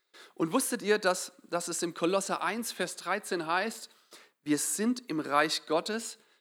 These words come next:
Wie heißt es da? Paulus sagt, er hat uns errettet aus der Macht der Finsternis und hineinversetzt in das Reich seines Sohnes. Wusstet ihr, dass es ganz normal ist, dass du im Reich Gottes ge-, angekommen bist?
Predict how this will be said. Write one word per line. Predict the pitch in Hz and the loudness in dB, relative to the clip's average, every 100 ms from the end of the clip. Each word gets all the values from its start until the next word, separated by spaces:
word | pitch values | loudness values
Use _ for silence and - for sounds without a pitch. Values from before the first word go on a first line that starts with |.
| - | -2
Wie | 170 | 0
heißt | 185 202 208 | 0 -2 -6
es | - | -2
da? | 202 | -2
Paulus | 202 180 202 214 208 | 0 0 2 0 0
sagt, | 185 202 - - - _ - | 0 0 -4 -20 -20 _ -2
er | 165 160 | 2 2
hat | 214 - | 0 -2
uns | 190 190 - | 0 0 0
errettet | 151 135 175 214 226 - | -2 2 2 4 2 0
aus | 156 - | -2 0
der | 147 | -2
Macht | 147 156 185 208 - 214 | -2 0 0 0 -2 -2
der | 180 | -2
Finsternis | - - 240 - 226 226 240 - - - _ _ _ _ | -2 -2 -2 -2 -2 0 0 -4 -10 -20 _ _ _ _
und | - 175 | 2 2
hineinversetzt | - 165 170 185 247 247 196 180 220 220 - | 2 2 4 6 4 2 0 2 2 0 -6
in | 170 | -4
das | 143 - - 160 | -2 -4 -6 -2
Reich | 196 220 208 | -2 -2 -4
seines | - - 180 202 190 - | -6 -6 -6 -6 -6 -4
Sohnes. | 190 202 175 123 - - _ _ _ _ - - - - | 0 0 0 -6 -10 -14 _ _ _ _ -20 -20 -20 0
Wusstet | 226 233 254 202 | 2 2 -4 -2
ihr, | 214 233 - _ _ | -2 -2 -8 _ _
dass | 165 165 | -2 -2
es | 175 - | -2 -4
ganz | 190 233 - | 0 0 0
normal | 220 214 226 233 | 2 2 4 4
ist, | 185 - | 2 -2
dass | 165 - - | -4 -4 -6
du | 208 285 | -2 0
im | 262 226 | 0 -2
Reich | 175 165 170 - | 0 0 0 -2
Gottes | 151 160 180 - | -4 -4 -6 -10
ge-, | 185 - | -8 -6
angekommen | 180 180 - 180 180 | -6 -6 -6 -6 -6
bist? | - 233 - | -10 -12 -16